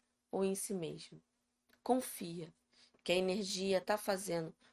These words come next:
Confia que o que vocês estão percebendo aqui agora, sabe, vai trazer o que é necessário pra você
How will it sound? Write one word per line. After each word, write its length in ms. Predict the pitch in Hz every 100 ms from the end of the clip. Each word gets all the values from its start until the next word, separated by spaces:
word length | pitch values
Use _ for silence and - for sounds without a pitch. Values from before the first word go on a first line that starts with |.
| _
Confia 560 | - 240 240 - 233 214
que 120 | 214
o 60 | 202
que 120 | 208
vocês 340 | 190 196 233
estão 220 | - 220 214
percebendo 640 | 214 - 196 196 196 185
aqui 200 | - 175
agora, 600 | 165 180 208 214 170 165 _ _ _ _ _ _ _ _ _ _ _ _ _ _ _ _ _ _ _ _ _ -
sabe, 560 | - 240 226 208 180 180
vai 320 | 220 233 302
trazer 400 | 262 233 240 214
o 60 |
que 120 | - 202
é 20 |
necessário 520 | 190 185 180 175 175
pra 160 | - 175
você 540 | 165 170 - 202 202